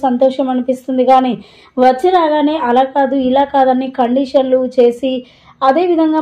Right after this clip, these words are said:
మరి ఓవర్ యాక్షన్‌గా మాట్లాడితే ఎవరికైనా కోపం వస్తుంది. ఈ నేపథ్యంలో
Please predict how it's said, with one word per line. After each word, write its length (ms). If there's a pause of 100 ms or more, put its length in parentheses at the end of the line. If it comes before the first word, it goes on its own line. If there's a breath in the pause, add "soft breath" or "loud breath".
మరి 160 (320)
ఓవర్ 220
యాక్షన్‌గా 360 (100)
మాట్లాడితే 440
ఎవరికైనా 480
కోపం 320
వస్తుంది. 320 (160)
ఈ 120
నేపథ్యంలో 540